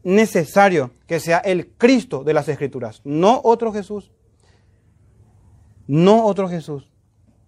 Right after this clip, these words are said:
¿Por qué, hermanos? Porque vamos a ser, vamos a estar delante del Señor, que ve de esta manera que decía Elifaz,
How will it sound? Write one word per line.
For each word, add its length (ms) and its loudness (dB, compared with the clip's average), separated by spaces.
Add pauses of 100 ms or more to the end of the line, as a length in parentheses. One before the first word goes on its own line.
(1080)
¿Por 240 6
qué, 160 6
hermanos? 340 0
Porque 220 0
vamos 340 4
a 80 -4
ser, 280 -2 (1040)
vamos 200 2
a 40 0
estar 180 2
delante 480 2
del 140 -4
Señor, 340 -6
que 200 2
ve 200 6
de 120 6
esta 180 0
manera 400 2
que 80 -4
decía 420 -2
Elifaz, 500 0